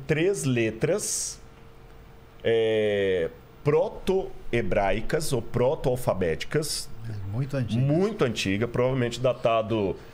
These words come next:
Speaker 1: aí do, do ano mil e duzentos ou mil e trezentos antes do, da nossa era. E eles pensam que essas letras aqui seriam justamente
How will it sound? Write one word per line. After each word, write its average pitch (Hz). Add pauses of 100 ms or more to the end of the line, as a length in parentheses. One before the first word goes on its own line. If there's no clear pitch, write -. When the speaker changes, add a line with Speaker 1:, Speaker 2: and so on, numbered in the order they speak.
(120)
Speaker 1:
aí 110
do, 98
do 101
ano 107
mil 107
e 107
duzentos 101
ou 107
mil 104
e -
trezentos 101
antes 98
do, 92
da 87
nossa 92
era. 104 (540)
E 139
eles 139
pensam 147
que -
essas 123
letras 107
aqui 104
seriam 127
justamente 113